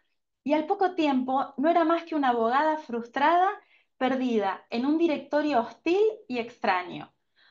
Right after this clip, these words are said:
Cómo pasé de sentirme una abogada valorada y reconocida,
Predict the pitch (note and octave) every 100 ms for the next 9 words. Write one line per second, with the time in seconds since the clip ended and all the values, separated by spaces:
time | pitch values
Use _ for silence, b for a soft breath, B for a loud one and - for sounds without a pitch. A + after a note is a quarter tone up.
0 | b - F#4+ G4+ E4 B3+ - A#3 G3 -
1 | _ - A#3 A#3+ B3 B3+ C4+ A#3 G3+ F3+
2 | - - D4+ E4+ D4 B3 A#3 G#3 G3 F#3
3 | F#3+ G#3 A3 D#4 F4 E4 C#4 A3+ G#3+ G#3
4 | G#3 D4 D#4 D#4+ E4+